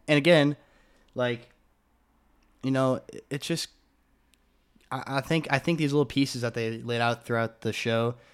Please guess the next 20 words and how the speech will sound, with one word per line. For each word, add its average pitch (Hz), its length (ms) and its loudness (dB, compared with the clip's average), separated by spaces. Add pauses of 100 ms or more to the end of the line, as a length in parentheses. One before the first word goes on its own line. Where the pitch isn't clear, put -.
(300)
that 127 80 4
were 127 120 4
in 123 100 2
the 120 80 2
game 117 340 2
that 117 160 0
kind 120 180 2
of, 113 100 -2
like, 113 320 -4
build 123 200 2
up 120 240 -2
to 110 340 -2 (1080)
bigger 123 320 4
events 117 360 2
later 113 300 2
on. 113 240 2
Like, 127 280 0
you 165 120 4
know, 165 140 8
like, 156 180 6